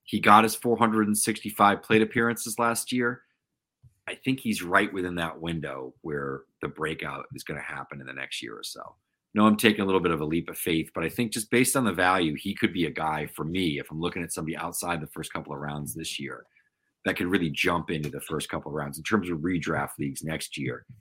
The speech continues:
And obviously in Dynasty, that's the game, trying to identify those guys before they pop and acquire them for a little bit less. I bet you that you can acquire Jordan Walker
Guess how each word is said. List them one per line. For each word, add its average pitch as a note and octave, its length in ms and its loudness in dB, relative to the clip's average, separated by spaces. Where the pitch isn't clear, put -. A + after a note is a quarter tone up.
And A2+ 100 6
obviously G#2 320 6
in E2 100 2
Dynasty, D#2 640 0
that's E2+ 220 2
the E2 60 -6
game, F2 320 -4
trying E2 240 2
to D2+ 80 0
identify D2+ 500 -2
those C#2+ 180 -6
guys C#2+ 340 -6
before F2 360 0
they D2 100 0
pop C2+ 360 -10
and C2 100 -20
acquire C#2+ 460 -4
them C2 240 -12
for - 120 -4
a D2 40 2
little D2+ 160 0
bit - 160 -8
less. - 340 -4
I D#3+ 140 10
bet D#3+ 360 8
you C#3+ 160 8
that A#2 160 8
you A2 240 8
can A#2 180 4
acquire F#2+ 520 6
Jordan E2+ 540 0
Walker D#2 640 -2